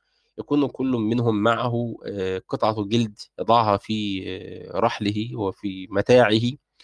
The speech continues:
وإذا جاء يأكل أو شيئا من ذلك يفرش هذا النطع، آه، كجلد، جلد خروف أو كجلد كذا،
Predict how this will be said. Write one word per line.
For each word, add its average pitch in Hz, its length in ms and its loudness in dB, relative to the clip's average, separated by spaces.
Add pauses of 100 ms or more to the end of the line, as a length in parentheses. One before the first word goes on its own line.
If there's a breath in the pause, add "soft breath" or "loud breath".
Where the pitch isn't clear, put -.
(600 soft breath)
وإذا 131 540 6
جاء 165 220 6
يأكل 147 420 6
أو 117 300 4
شيئا 127 300 -2
من 110 240 -4
ذلك 151 260 -2
يفرش 175 480 2
هذا 139 300 4
النطع، 127 460 0 (320)
آه، 117 600 0
كجلد، 165 480 2 (920)
جلد 127 300 0
خروف 113 500 -2
أو 104 120 -4
كجلد 98 760 -6 (100)
كذا، 107 260 -2